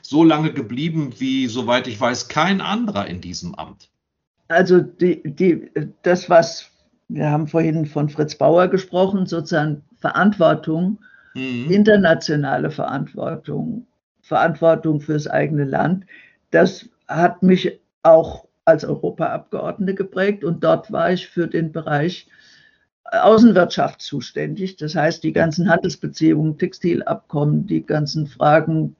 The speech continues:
Speaker 2: äh, gatt nachher, das waren eigentlich alles die Themen, wo es ja um die Frage geht, wie wird eigentlich die künftige Weltordnung gestaltet?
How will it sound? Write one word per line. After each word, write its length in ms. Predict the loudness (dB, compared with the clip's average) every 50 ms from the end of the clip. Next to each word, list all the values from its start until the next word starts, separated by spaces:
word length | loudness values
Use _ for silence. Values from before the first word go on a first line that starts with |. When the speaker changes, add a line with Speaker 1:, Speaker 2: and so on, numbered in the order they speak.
| -14
Speaker 2:
äh, 180 | -10 -8 -8 -8 -8 -8 -12 -12 -12 -12 -14 -14 -16 _ _ _ _ -20 -18 -2 2
gatt 460 | 2 2 2 2 -4 -14 -14 -12 -8
nachher, 640 | -2 0 0 0 0 0 2 4 6 6 6 4 2 -4 -20 -20 -20 -20 -20 _ _ _ _ _ _ -2
das 320 | 0 0 0 -2 -2 0
waren 340 | 2 4 4 4 4 0 -2 0
eigentlich 580 | 0 0 0 0 -2 -4 -4 -6 -8 -4 0
alles 320 | 0 0 2 0 -2 -4 -6
die 160 | -8 -6 -4
Themen, 500 | -2 0 0 0 0 2 2 2 2 2
wo 80 | 0 0
es 120 | 2 2
ja 80 | 2 2
um 160 | 2 2 0
die 100 | 0 -2
Frage 380 | 0 2 2 2 4 2 2 2
geht, 280 | 4 4 4 2 2
wie 240 | 2 2 2 2 2
wird 180 | -2 -2 -2 0
eigentlich 360 | -2 0 0 0 -2 -4 -4
die 160 | -6 -6 -2
künftige 540 | 0 0 0 0 -2 -4 -4 -2 -2 -2 -2
Weltordnung 580 | -2 -4 -4 -4 -4 -6 -6 -6 -6 -6 -6
gestaltet? 920 | -6 -6 -4 0 4 4 4 4 2 0 0 0 0 0 -2 -6 -10 -10 -14